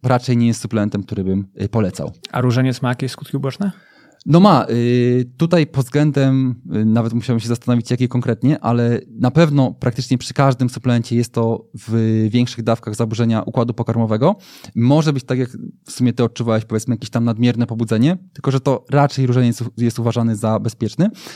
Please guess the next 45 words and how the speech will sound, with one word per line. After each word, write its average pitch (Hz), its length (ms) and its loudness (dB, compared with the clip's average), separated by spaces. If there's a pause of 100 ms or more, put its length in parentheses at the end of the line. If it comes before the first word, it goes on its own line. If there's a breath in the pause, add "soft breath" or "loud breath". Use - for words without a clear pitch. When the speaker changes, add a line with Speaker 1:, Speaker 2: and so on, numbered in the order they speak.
(140 loud breath)
Speaker 1:
I 156 260 0
znowu 135 520 0
stosowanie 127 560 0
różeńca 127 440 2
lub 131 200 -2
suplementów 123 440 -2
wpływających 120 480 -4
na 117 120 0
mao 113 380 0
z 123 300 -4
lekami, 123 720 2
szczególnie 120 640 0
lekami 110 540 -2
wpływającymi 113 560 -2
na 107 100 -2
pozom-, 110 440 -4
poziom 107 240 -2
serotoniny, 107 380 -2
dopaminy, 107 440 0 (460 loud breath)
to 131 100 2
już 139 140 0
jest 131 260 -4 (800)
jakby 123 220 4
bardzo 123 300 2
przeciwwskazane, 101 600 -6
tak? 107 180 -4
To 107 80 -4
już 104 140 -4
jest 101 120 -10
naprawdę 104 280 -2
Speaker 2:
Czyli 147 200 2
mówimy 147 280 2
o - 20 2
jakichś 131 220 -2
antydepresantach 123 600 0
Speaker 1:
Tak, 107 100 -2
Speaker 2:
pewnie. 113 180 0
Speaker 1:
antydepresantach, 143 640 2
które 131 200 0
są 127 380 -2
w - 80 -10
bardzo 127 280 0
różnych 127 260 -2
też 113 180 -4
rodzajach, 123 420 0